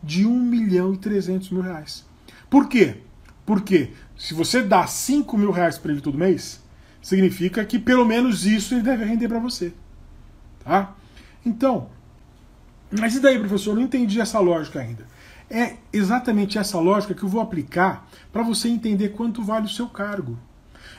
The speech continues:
Então, se você passar num concurso público que te dá uma remuneração de cinco mil reais por mês, de cinco mil reais por mês, tá?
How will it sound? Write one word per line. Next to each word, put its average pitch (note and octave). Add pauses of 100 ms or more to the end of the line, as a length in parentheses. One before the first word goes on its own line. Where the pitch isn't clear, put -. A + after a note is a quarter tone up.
Então, A#3
se E4
você E4
passar G3+
num F3+
concurso F#3
público C#3 (440)
que F#3
te B3+
dá A#3+
uma A3+
remuneração A#3 (680)
de C#3+
cinco -
mil G#3
reais C3+
por G#3+
mês, - (560)
de B2+
cinco B3
mil F3+
reais D3+
por -
mês, C#3 (420)
tá? F3